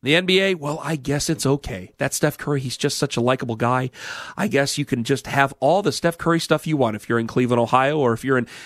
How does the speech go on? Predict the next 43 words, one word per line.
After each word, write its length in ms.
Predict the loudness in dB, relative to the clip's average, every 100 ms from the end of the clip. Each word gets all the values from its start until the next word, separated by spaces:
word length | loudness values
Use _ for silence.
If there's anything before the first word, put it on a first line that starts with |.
| -14
if 80 | -2
you're 120 | 2
in 80 | 4
Los 240 | 4 2 0
Angeles, 340 | 0 2 0
California. 500 | 2 2 2 0 -2
Just 140 | -4
everybody, 360 | -2 0 0 0
everybody 460 | -2 0 4 6 4
loves 280 | 0 -2 -2
Steph. 720 | -4 -2 -2 -2 -6 -10 _ _ _ _ _ _ _ _ _ _ _ _ _ _ _ _ _ _
And 120 | 0
Steph, 220 | 4 2 4
by 160 | 4
the 80 | 4
way, 160 | 2 2
was 160 | 0
drafted 380 | 2 2 2 4
by 100 | 4
that 160 | 4 -2
team, 180 | -2 -2
and 60 |
he'll 80 | -2
stay 300 | 0 2 2
the 140 | 2
entire 400 | -2 0 2 2
time, 320 | 0 0 0 -2
too. 300 | -2 -2 -4 _ _ _ _ _ -2
So 140 | 0
he 80 | 2
does 240 | 2 0
make 160 | 2 0
it 120 | 0
perfect. 320 | 0 0 0
He's 100 | -2
not 140 | 0 0
even 100 | 0
the 80 | 0
best 180 | 0
example 400 | -2 0 0 2
for 120 | -2 2
my 120 | 4
argument. 380 | 2 0 -8